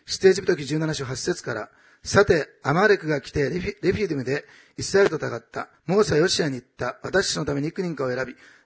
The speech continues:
出て行ってアマレクと戦いなさい。明日、私は神の杖を手に持って丘の頂に立ちます。」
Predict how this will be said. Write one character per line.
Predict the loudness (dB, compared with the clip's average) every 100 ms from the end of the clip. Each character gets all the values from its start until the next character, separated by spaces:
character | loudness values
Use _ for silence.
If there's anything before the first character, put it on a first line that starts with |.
| 2
出 | 8
て | 8
行 | 8
っ |
て | 2
ア |
マ | 0
レ | 0
ク | -2
と |
戦 | -6 -6
い | -8
な | -10
さ | -10
い。 | -12 -14 _ _
明 | 0
日、 | 0 -2 -8 _ _
私 | -4 0 2
は | 0 0
神 | -2
の | -2
杖 | 0 0
を |
手 | 2
に | 0
持 | -2
っ | -4
て | -8
丘 | -4
の | -4
頂 | 0 0 0
に |
立 | -6 -8
ち |
ま | -10
す。」 | -14 -16